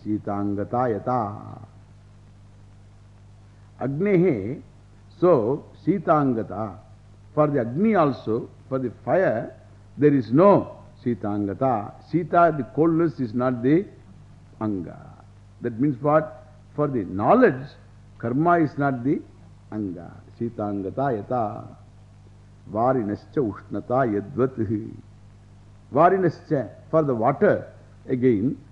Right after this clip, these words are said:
Ushnata. Means, Vari is Vari. Agni is Agni. Ushna, heat is heat. And therefore, so the heat cannot be the natural, natural Anga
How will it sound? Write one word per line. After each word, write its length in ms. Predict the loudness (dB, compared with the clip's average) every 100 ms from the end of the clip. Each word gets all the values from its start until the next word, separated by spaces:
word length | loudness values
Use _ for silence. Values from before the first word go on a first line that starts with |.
| -20 -16 -8
Ushnata. 1000 | -8 -8 -6 -4 0 2 2 -2 -10 -16 -20 -20 -20 -20 -20 -18 -2
Means, 400 | 0 2 -2 -8 -20 -20 -20 -12
Vari 380 | -2 0 2 2
is 120 | 2
Vari. 340 | 2 2 0 -4 -10 -18 -20 -20 -20 -20 -20 -20 -20 -20 -10
Agni 480 | -6 0 2 6 4
is 140 | 4 -4 -20 -10
Agni. 300 | -8 -4 -2
Ushna, 440 | -2 -4 0 0 2
heat 240 | -2 -4
is 200 | -6 -8 -8
heat. 160 | -10 -10 -16 -20 -20 -20 -12
And 120 | -4 0
therefore, 640 | 0 0 2 2 2 -2 -10 -20 -20 -4
so 160 | 0 0
the 160 | -2 -8
heat 240 | -6 -4 -4 -8 -2
cannot 560 | 0 2 0 -2 -6
be 160 | -8 -6
the 160 | -6
natural, 760 | -4 -2 -4 -6 -4 0 0 0 -6 -14 -18 -20 -20 -20 -8
natural 600 | -4 -4 0 2 4 4
Anga 560 | 2 4 2 2 -8